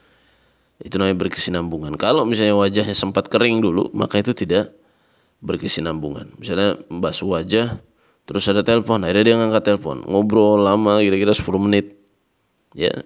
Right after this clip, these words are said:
mungkin kira-kira setelah sepuluh menit, lima belas menit mungkin kering sudah wajah. Selan-, selanjutnya dia melanjutkan tangan.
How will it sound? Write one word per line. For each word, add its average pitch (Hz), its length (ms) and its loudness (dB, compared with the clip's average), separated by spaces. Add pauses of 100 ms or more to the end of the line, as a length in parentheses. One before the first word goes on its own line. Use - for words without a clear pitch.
mungkin - 240 -8
kira-kira 123 480 2
setelah 101 320 0
sepuluh 104 220 0
menit, 120 260 0
lima 113 160 4
belas 110 240 2
menit 127 160 0
mungkin 127 320 -2 (400)
kering 147 320 0
sudah 92 160 0
wajah. 85 320 -2
Selan-, 90 320 -2
selanjutnya 113 400 2
dia 151 120 6 (840)
melanjutkan 107 480 -2
tangan. 113 400 -2